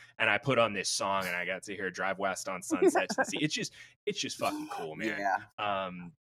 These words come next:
Speaker 1: it's so, so cool, and it's, it's, uh, you know, the Dan, th-, this album, it's funny 'cause Asia, I've heard characterized as a very, like, New York
Speaker 2: Sure,
Speaker 1: album, uh, but it
Speaker 2: totally.
Speaker 1: was reco-,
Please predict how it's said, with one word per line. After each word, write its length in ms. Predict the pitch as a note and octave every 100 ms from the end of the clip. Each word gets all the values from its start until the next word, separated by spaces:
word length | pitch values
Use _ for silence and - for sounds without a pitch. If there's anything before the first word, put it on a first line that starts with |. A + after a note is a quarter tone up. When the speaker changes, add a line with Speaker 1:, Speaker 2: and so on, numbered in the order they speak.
| -
Speaker 1:
it's 160 | G2
so, 420 | - - E3+ C#3+ C3
so 280 | - D#3+ A#2
cool, 420 | - G2 F2+ F#2
and 120 | F#2
it's, 200 | G#2 -
it's, 260 | B2+ A#2 -
uh, 200 | A2 G#2 - - -
you 120 | C#3+
know, 60 | C3
the 100 | C3+
Dan, 380 | B2 C3+ C#3 C3+
th-, 180 | D3 C3
this 220 | F3 -
album, 180 | D3+ D3
it's 120 | -
funny 180 | F#3+ D#3+
'cause 220 | - A#2+ - -
Asia, 680 | E3 A#3 F3 C#3 A#2+ G#2 - - - -
I've 140 | A2
heard 240 | C3 C#3
characterized 760 | - A2+ A2+ - B2 A2 G#2 F#2+
as 160 | G#2+
a 220 | G2 F#2 F#2 _ -
very, 240 | C3+ E3+
like, 220 | F#3 A2 A2+
New 260 | A2+ C3+
York 560 | A#2 G2+ G2+ A2+ C#3+ -
Speaker 2:
Sure, 80 | -
Speaker 1:
album, 580 | F#3+ G#3 C#3+ D3+ E3+ F3 A3
uh, 100 | F#3
but 140 | B2
it 20 |
Speaker 2:
totally. 40 | A#2+
Speaker 1:
was 220 | A2 -
reco-, 420 | A2 G#2+ - -